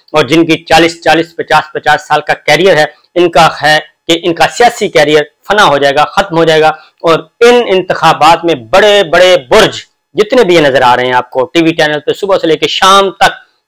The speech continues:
जो press conference है, जो, आ, अंगूठे की यहाँ पे शह रख के, अंगूठा रख के और कनपट्टी पे पिस्तौल रख के जो press conference से कहा जाता है कि उनको दिखाएं, ये उभरती हुई क़यादत है, यही मंझी हुई क़यादत है, इन सब की विकटें उड़ जानी हैं।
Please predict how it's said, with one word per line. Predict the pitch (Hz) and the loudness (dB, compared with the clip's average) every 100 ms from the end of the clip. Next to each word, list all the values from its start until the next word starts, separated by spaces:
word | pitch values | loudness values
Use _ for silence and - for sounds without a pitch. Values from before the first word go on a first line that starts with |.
| 147 | -2
जो | 165 | 0
press | 160 165 165 | 0 -4 -2
conference | 165 160 151 | -2 -2 -2
है, | 160 | -2
जो, | 147 147 143 _ _ - | 2 0 0 _ _ -2
आ, | 143 139 135 135 _ _ _ - | 2 2 0 -6 _ _ _ -4
अंगूठे | 147 151 208 180 | -2 2 0 0
की | 170 165 - _ 147 | 0 -2 -2 _ -2
यहाँ | 156 | -2
पे | 165 156 | 0 -2
शह | - 175 | 0 2
रख | 170 | 2
के, | 165 165 | 0 -2
अंगूठा | 147 180 170 | -2 0 0
रख | 156 160 | 0 0
के | 165 | -2
और | 156 _ - 151 147 143 _ _ - | -2 _ -4 0 0 -2 _ _ -4
कनपट्टी | 160 165 156 160 | -2 0 -2 0
पे | 160 | -2
पिस्तौल | 156 139 165 170 | -4 -2 2 2
रख | 160 165 | 0 0
के | 156 | -4
जो | 147 _ - | -4 _ -6
press | 156 202 214 | -2 0 -2
conference | - 202 185 196 | 0 0 0 0
से | 175 | 0
कहा | 160 160 | 0 2
जाता | 160 156 | 2 0
है | 165 | 0
कि | 165 | 0
उनको | 165 | 0
दिखाएं, | 143 135 - 160 147 - _ _ _ _ _ - | -2 -2 0 0 0 -4 _ _ _ _ _ -12
ये | 131 180 185 | -2 0 2
उभरती | 165 175 - | 0 0 0
हुई | 170 165 | 0 2
क़यादत | 156 151 143 165 165 | 0 2 2 2 0
है, | 151 - - - | -2 -2 -10 -2
यही | 165 208 | 2 2
मंझी | 180 156 170 | 2 2 2
हुई | 175 156 | 2 2
क़यादत | 139 147 139 156 165 | 0 0 2 2 0
है, | 143 - - - 226 | -4 -4 -20 -8 -4
इन | 226 | -2
सब | - - 180 196 - | -4 -2 -2 -2 -4
की | 196 | -2
विकटें | 139 - 185 | 0 0 0
उड़ | 160 | 2
जानी | 143 139 131 | 2 0 -2
हैं। | 123 | -6